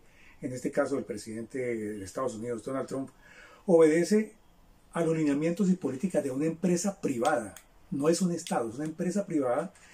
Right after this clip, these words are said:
que tiene como visión el microblogueo de información y mensajes.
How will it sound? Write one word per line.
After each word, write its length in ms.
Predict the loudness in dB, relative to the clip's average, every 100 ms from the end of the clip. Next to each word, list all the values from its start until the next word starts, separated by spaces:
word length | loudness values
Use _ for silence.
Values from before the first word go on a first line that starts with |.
| -20 -20 -20 -2
que 140 | 0
tiene 240 | 4 4 4
como 200 | 4 2
visión 720 | 0 0 2 2 2 -2 -4 _ _ _ -4
el 100 | 0
microblogueo 920 | 2 4 4 6 4 4 4 4 2 -6 _ _ -4
de 140 | 0
información 680 | 2 2 0 -2 -2 2 4
y 40 |
mensajes. 600 | 4 2 0 -2 -6 -16